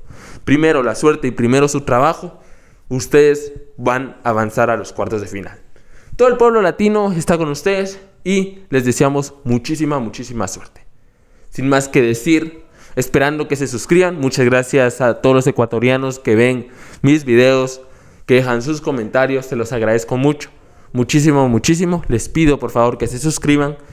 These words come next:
y que sigamos apoyando a todas las selecciones sudamericanas, a todo el pueblo latino. Y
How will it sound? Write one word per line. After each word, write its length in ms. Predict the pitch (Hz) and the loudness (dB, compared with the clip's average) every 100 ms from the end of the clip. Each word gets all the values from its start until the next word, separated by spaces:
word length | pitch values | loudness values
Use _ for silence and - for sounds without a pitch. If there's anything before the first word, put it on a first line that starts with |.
| - - | -14 -6
y 140 | 185 180 | -4 0
que 460 | 185 180 180 - - - - - | 2 2 -2 -12 -20 -14 -12 -6
sigamos 600 | - 165 196 208 202 196 | -2 2 2 2 0 -2
apoyando 720 | - 139 143 160 165 156 - | 2 4 4 2 2 2 0
a 120 | 123 | -2
todas 180 | 120 143 | 2 2
las 120 | 151 | 2
selecciones 500 | 151 117 - 143 139 | -2 -4 0 0 0
sudamericanas, 800 | 139 143 123 110 98 147 156 151 | 0 2 2 0 0 0 -2 -4
a 160 | 104 95 | -6 -2
todo 160 | 131 120 | 2 4
el 140 | 113 | 2
pueblo 260 | 110 104 107 | 2 2 4
latino. 560 | 98 - 156 156 156 - - - | 2 2 0 0 -4 -12 -20 -4
Y 340 | 151 160 160 | 2 2 2